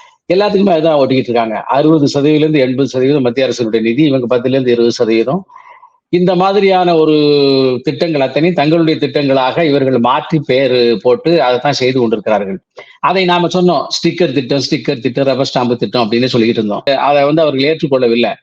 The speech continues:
ஆனா, இப்ப கொடுக்குற விளம்பரமும் மோடி கொடுக்குற விளம்பரத்தை மாதிரி அப்படியே காப்பி அடிச்ச விளம்பரம், அப்படியே காப்பி அடிச்ச விளம்பரம். அதே மாதிரி வந்து, இந்த எட்டு காலத்துல மேல ரெண்டு போட்டு கொடுப்போம்ல ஒரு குறிப்பிட்ட இடத்துல பத்திரிக்கையில, அதே இடத்துல வருது.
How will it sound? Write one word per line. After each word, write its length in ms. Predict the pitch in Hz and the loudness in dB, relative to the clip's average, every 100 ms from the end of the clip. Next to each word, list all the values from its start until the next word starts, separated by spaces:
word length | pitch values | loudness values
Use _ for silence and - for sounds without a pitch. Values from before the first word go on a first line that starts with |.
| _ | _
ஆனா, 520 | 135 190 226 202 226 | -2 0 0 0 0
இப்ப 220 | 220 185 | 0 2
கொடுக்குற 300 | 185 233 220 | 2 2 2
விளம்பரமும் 680 | 175 202 233 220 214 226 208 | 2 2 0 0 0 0 0
மோடி 160 | 208 208 | 0 2
கொடுக்குற 320 | 190 175 165 | 2 2 2
விளம்பரத்தை 380 | 160 160 147 160 | 2 0 -2 0
மாதிரி 180 | 170 | 0
அப்படியே 240 | 139 139 156 | 0 -2 0
காப்பி 280 | 135 131 131 | 0 0 -2
அடிச்ச 180 | 117 | -2
விளம்பரம், 340 | 113 98 95 - | -4 -4 -8 -6
அப்படியே 460 | 156 - 294 254 | -6 -4 -2 0
காப்பி 260 | 214 165 160 | 2 0 0
அடிச்ச 220 | 131 120 | -2 0
விளம்பரம். 320 | 120 110 104 | -2 0 -2
அதே 280 | 113 175 208 | -2 0 0
மாதிரி 340 | 220 202 190 180 | 0 0 2 2
வந்து, 240 | 175 196 | 2 0
இந்த 340 | 175 165 147 | 0 0 2
எட்டு 280 | 139 151 208 | 0 0 0
காலத்துல 460 | 190 175 151 156 143 | 2 2 0 0 2
மேல 240 | 147 160 | 2 2
ரெண்டு 280 | 135 151 156 | 2 0 0
போட்டு 220 | 151 156 | 0 0
கொடுப்போம்ல 400 | 139 139 135 135 | 0 0 0 0
ஒரு 140 | 131 120 | 0 0
குறிப்பிட்ட 400 | 139 131 123 123 | 0 0 0 0
இடத்துல 240 | 127 131 | 0 -2
பத்திரிக்கையில, 420 | 117 117 113 113 | -2 -2 -2 -2
அதே 440 | 107 151 185 247 226 | 0 0 2 2 2
இடத்துல 40 | |
வருது. 380 | 160 147 127 | 0 -2 -2